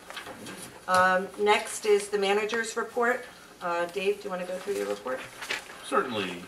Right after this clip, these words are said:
Speaker 2: Uh, an updated project status report has been distributed this evening. That is the, the two-page. Highlights include the following projects have been completed. Installation of bollards at Engine Company two, installation of generators at wells number one and two,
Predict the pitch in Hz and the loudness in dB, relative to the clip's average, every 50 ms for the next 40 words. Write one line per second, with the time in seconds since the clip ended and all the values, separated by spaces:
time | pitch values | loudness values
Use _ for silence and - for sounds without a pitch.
0 | - - 113 117 117 117 113 113 107 107 - - - - - - 120 135 135 135 | -4 0 4 4 6 6 4 2 0 -2 -6 -12 -14 -10 -4 0 2 2 2 4
1 | 156 151 139 135 135 147 160 143 135 131 117 107 - - 143 143 143 135 - - | 2 2 2 2 0 2 2 2 2 2 -2 -4 -2 0 0 0 0 -2 -4 -8
2 | - - 143 135 123 120 117 113 113 - 113 107 101 98 - - - - 123 127 | -2 4 4 4 4 4 -4 -8 -6 -6 -6 -4 -4 -6 -8 -8 -4 -4 -4 -2
3 | 143 139 131 113 101 98 95 - 143 147 151 151 160 165 160 - - - 104 92 | -2 -4 -4 -4 -6 -8 -8 -4 -4 -4 -4 -6 -10 -12 -12 -14 -14 -12 -12 -10
4 | 95 90 85 - - - 95 90 87 87 - - - - - - - - - 113 | -10 -10 -10 -12 -10 -10 -8 -8 -8 -10 -12 -14 -18 -16 -16 -16 -14 -12 -12 -12
5 | 101 120 123 143 156 - - - - - - - - - - - - - - - | -8 -8 -8 -8 -8 -10 -12 -14 -16 -16 -18 -18 -16 -10 -10 -10 -10 -8 0 4
6 | 165 175 170 160 151 139 - 143 135 131 - 151 151 123 104 95 104 - 147 151 | 4 4 4 4 0 -2 -2 -2 -4 -4 -2 0 2 2 2 0 0 2 2 2
7 | 156 151 143 - 139 135 127 135 131 - - 113 98 - 98 98 98 - 123 120 | 2 2 0 0 2 2 2 0 -4 -6 -6 -8 -8 -6 -8 -8 -6 -6 -6 -2
8 | 156 151 117 92 85 - - - - - 101 - - 120 123 123 123 120 107 101 | -2 -2 -2 -2 -6 -10 -14 -18 -14 -10 -8 -6 -2 -2 -2 -2 -2 -4 -6 -2
9 | 101 117 120 135 139 135 131 131 - 107 110 107 - - - 110 104 95 95 - | 2 2 2 4 4 2 2 0 -2 -4 -4 -6 -6 -8 -8 -8 -6 -6 -6 -6
10 | - 156 156 160 160 160 - - - - - - - - - - 110 110 - - | -2 0 0 0 0 -2 -8 -12 -18 -18 -18 -20 -20 -18 -12 -10 -6 -6 -6 -4
11 | 117 117 117 110 - 104 98 - - 120 127 135 135 139 139 135 135 123 101 - | -2 -2 -2 -2 -4 -6 -8 -6 -4 -4 -2 -2 0 0 2 0 0 0 -2 -4
12 | - - - 110 - 104 - 107 98 92 90 87 - 98 98 90 87 - - 143 | -4 0 2 2 2 2 -2 -4 -6 -6 -6 -8 -8 -8 -8 -8 -10 -8 -4 -2
13 | 143 143 143 139 139 | -2 -2 -2 -6 -8